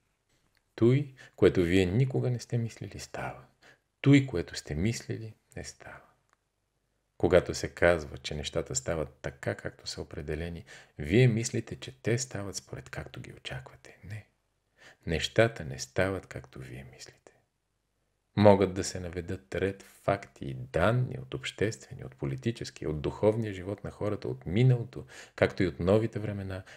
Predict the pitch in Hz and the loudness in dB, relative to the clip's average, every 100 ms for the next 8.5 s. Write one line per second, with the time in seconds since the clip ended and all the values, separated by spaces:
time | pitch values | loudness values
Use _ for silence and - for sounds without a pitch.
0 | - 90 - 101 98 - 87 90 110 104 | -10 -10 -2 0 0 -2 -2 2 2 2
1 | 95 - 73 73 76 120 135 127 127 98 | -2 -2 -2 -4 0 4 6 4 0 -8
2 | 82 80 82 123 127 92 - - 64 - | -8 -8 -6 -4 -4 -6 -8 -8 -10 -8
3 | - - - 143 - - 69 64 - - | -10 -10 -8 -8 -8 -8 -10 -10 -10 -14
4 | - 82 87 _ _ _ _ _ _ - | -10 -12 -12 _ _ _ _ _ _ -12
5 | - 73 76 73 64 73 82 - - - | -8 -8 -8 -12 -10 -6 -6 -8 -20 -18
6 | 73 - _ _ - - - 80 87 78 | -18 -20 _ _ -10 -8 -4 0 0 -2
7 | 76 - - 87 101 - 76 - 127 131 | -16 -18 -8 -6 -4 -8 -10 -14 -14 -12
8 | - 92 - - | -8 -8 -8 -18